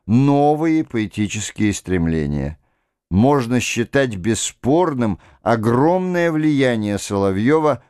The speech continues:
на целую плеяду русских поэтов.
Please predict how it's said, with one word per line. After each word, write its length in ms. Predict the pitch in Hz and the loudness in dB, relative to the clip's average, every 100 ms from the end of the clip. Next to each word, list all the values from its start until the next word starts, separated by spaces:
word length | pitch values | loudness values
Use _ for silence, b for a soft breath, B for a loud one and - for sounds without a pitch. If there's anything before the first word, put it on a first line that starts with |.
| b | b
на 240 | 113 131 | 0 0
целую 580 | 127 - 147 156 156 139 | 0 0 2 2 0 -2
плеяду 840 | - 127 123 104 107 117 120 127 113 _ | -2 0 2 2 2 2 0 -4 -6 _
русских 680 | - 95 98 98 - 95 90 | -4 -2 -2 -2 -6 -8 -8
поэтов. 680 | - 87 69 65 71 - | -4 -2 -2 -6 -12 -16